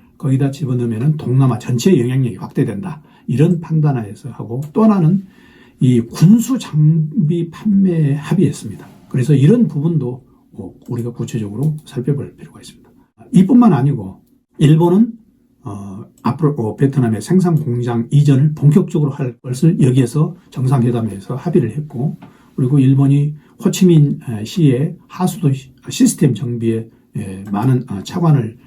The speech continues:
주고 또 일본에 있는 기능 실습생, 어, 복지 향상에도, 어, 많이 이, 투자를 한다. 아, 그리고,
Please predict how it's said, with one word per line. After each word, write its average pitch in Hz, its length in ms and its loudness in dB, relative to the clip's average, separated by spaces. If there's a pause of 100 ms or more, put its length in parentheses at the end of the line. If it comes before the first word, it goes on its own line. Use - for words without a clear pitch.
(260)
주고 156 480 -2
또 151 80 0
일본에 147 420 6
있는 131 280 2
기능 156 320 4
실습생, 139 680 -4 (380)
어, 104 140 -10
복지 135 380 -2
향상에도, 139 800 -2 (180)
어, 92 160 -6
많이 117 420 -4 (120)
이, 90 360 -8 (340)
투자를 156 300 2
한다. 95 340 -6 (200)
아, - 180 -6
그리고, 165 360 4